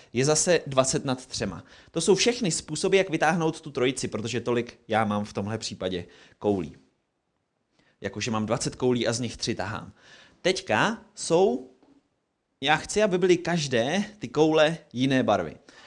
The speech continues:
To znamená, že z těch osmi bílých já si vytáhnu jednu a zároveň z těch sedmi bílých,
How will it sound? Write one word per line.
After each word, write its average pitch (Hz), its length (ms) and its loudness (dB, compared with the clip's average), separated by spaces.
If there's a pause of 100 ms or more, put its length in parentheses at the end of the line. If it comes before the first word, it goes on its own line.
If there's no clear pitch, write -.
(220)
To 190 140 0
znamená, 131 420 0
že 170 140 0
z - 100 0
těch - 240 -4
osmi 147 360 -2
bílých 139 480 -2
já 180 120 0
si 175 120 0
vytáhnu 175 460 0
jednu 90 540 -2 (320)
a 180 120 0
zároveň 180 840 0
z - 120 -2
těch - 220 -2
sedmi 196 380 -2
bílých, 117 680 -4